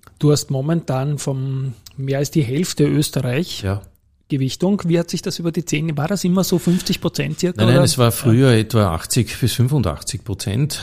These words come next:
Speaker 2: Äh, es hat sich, äh, früh, ganz am Anfang war der Fonds auch, äh, teilweise durch, ähm, ergänzende Investments im Bond-Bereich geprägt. Äh, wir erinnern uns an die, äh, Immobilienanleihen, die wir hatten, die Wandanleihen, die auch wir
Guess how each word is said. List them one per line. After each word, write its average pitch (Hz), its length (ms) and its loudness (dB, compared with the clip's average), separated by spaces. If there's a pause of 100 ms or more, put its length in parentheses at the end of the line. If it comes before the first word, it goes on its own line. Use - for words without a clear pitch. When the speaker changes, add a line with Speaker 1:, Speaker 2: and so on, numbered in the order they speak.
(160)
Speaker 2:
Äh, 107 200 0
es 107 180 -2
hat 110 140 0
sich, - 260 0
äh, 113 340 2 (120)
früh, - 220 -2
ganz - 280 0
am 147 140 2
Anfang 120 340 2
war 104 100 2
der 95 120 0
Fonds 113 360 0
auch, 101 320 0
äh, 113 220 -2
teilweise 110 640 2
durch, 110 400 0 (580)
ähm, 98 460 2 (240)
ergänzende 127 560 2
Investments 104 680 2
im 110 260 2
Bond-Bereich 104 580 -2
geprägt. - 640 -6
Äh, 85 280 -6
wir 139 100 -6
erinnern 113 300 2
uns 101 220 2
an 98 160 2
die, 95 360 0 (440)
äh, 95 320 -2
Immobilienanleihen, 104 1120 0
die 104 140 -4
wir 101 140 -2
hatten, 95 340 -6
die - 100 -6
Wandanleihen, 95 640 0
die 101 160 -2
auch 92 160 -6
wir 104 120 -2